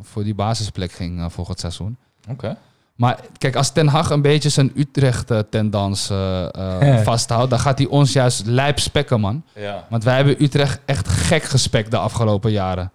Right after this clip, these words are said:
Speaker 2: Ja.
Speaker 1: Labiat, Kluiber, mijn god, hé.
Speaker 2: Maar Timber is, is, is essentieel voor het spel dat we straks gaan spelen. Dus als, als Timber meegaat, dan is dat wel echt een plus vijfendertig miljoen verhaal.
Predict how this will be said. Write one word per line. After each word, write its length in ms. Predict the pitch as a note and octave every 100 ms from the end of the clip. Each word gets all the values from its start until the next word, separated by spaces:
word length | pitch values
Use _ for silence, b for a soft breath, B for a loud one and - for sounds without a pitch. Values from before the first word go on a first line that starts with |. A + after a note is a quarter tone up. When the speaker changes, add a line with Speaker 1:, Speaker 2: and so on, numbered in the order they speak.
| -
Speaker 2:
Ja. 260 | G#2 F#2+ D#2 - - _
Speaker 1:
Labiat, 580 | A2+ A#2 A2+ A#2 A2 -
Kluiber, 520 | - G#2 G#2 G#2 G2
mijn 240 | G#2+ A#2 A2+
god, 300 | - G2+ F2+
hé. 240 | F2 A2 A2 _ _ _
Speaker 2:
Maar 300 | - G2+ G#2
Timber 400 | - B2+ C#3 A#2+
is, 240 | G2+ G2+ -
is, 260 | G2 F#2+
is 200 | - G2
essentieel 540 | - G2+ G#2 - G2+ G2
voor 180 | - F#2+
het 100 | -
spel 340 | - F#2 F2+
dat 180 | F2+ -
we 60 |
straks 220 | - F#2 -
gaan 100 | F2+
spelen. 420 | - F2+ F#2+ F2+
Dus 160 | E2+ -
als, 220 | - F2 -
als 280 | F2 G#2 -
Timber 320 | B2+ B2 A#2+
meegaat, 440 | A2+ G#2 G2+ G#2 F#2+
dan 140 | F#2
is 100 | F2
dat 160 | F2+ -
wel 140 | F2+
echt 200 | F#2 -
een 80 | E2+
plus 200 | F2+ E2+
vijfendertig 500 | F2 E2+ F2+ E2+ F2+
miljoen 280 | F2+ F2 E2
verhaal. 460 | E2 E2+ E2+ E2